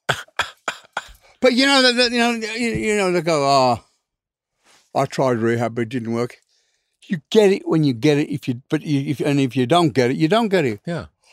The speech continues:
Speaker 1: I don't. To be honest with you,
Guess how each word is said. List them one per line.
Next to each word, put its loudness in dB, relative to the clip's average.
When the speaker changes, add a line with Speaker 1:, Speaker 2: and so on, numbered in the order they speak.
Speaker 1:
I 6
don't. 4
To -4
be 4
honest 2
with 4
you, 2